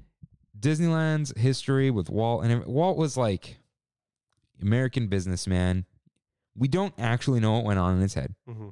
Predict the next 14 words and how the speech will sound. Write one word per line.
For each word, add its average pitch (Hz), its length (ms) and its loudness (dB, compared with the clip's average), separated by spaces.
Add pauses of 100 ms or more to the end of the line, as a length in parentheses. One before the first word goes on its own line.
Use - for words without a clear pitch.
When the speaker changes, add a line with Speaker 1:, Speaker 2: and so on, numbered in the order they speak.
(180)
Speaker 1:
you 131 80 0
know, 85 80 0
'cause 87 320 -4 (180)
he 87 60 -18
put 92 160 -2
on 73 160 -8
an 85 80 -10
act 151 300 -2
for 147 120 -2
people. 139 560 0
Who 110 140 0
knows 101 280 2
if 95 120 -4
he 76 260 -4